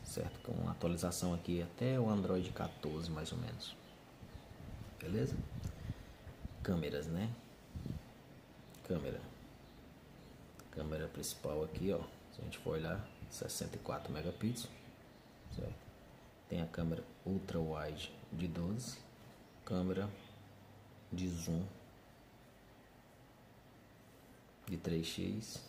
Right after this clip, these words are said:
né? Que consegue fazer até trinta X. Mais câmera frontal aqui, ó.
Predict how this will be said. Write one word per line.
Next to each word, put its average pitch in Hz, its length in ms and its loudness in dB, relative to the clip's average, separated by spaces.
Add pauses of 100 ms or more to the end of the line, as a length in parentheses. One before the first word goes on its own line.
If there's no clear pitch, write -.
(120)
né? 85 180 2 (1800)
Que 80 100 -2
consegue - 400 0
fazer - 220 0
até - 200 0 (320)
trinta 80 440 2
X. - 500 -6 (4000)
Mais 73 260 -2
câmera 80 380 2
frontal 80 560 -2
aqui, - 260 -4
ó. - 60 -4